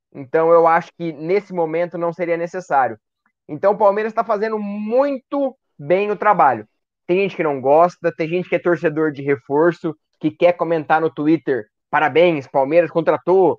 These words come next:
Palmeiras veio de reforço, uhul!" E o, o Abel deixou claro, o,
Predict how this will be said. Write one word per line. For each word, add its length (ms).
Palmeiras 340
veio 120
de 80
reforço, 720
uhul!" 540
E 60
o, 40
o 200
Abel 180
deixou 220
claro, 360
o, 460